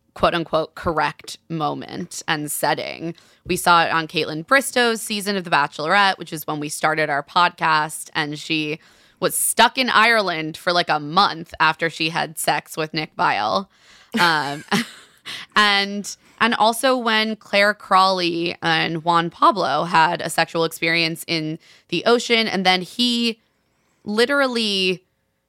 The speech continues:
like, berated her, essentially, like, criticized her very openly and said, like, "My daughter is watching this show," as if she had sort of seduced him into doing something untoward.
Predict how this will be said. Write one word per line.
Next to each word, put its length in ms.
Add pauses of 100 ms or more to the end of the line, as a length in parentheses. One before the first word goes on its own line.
(260)
like, 220
berated 560
her, 380
essentially, 680
like, 120
criticized 720
her 100
very 380
openly 500
and 140
said, 180
like, 120
"My 200
daughter 380
is 160
watching 380
this 180
show," 500 (400)
as 280
if 200
she 300
had 320 (320)
sort 220
of 80
seduced 560
him 380 (340)
into 260
doing 320
something 580 (400)
untoward. 1000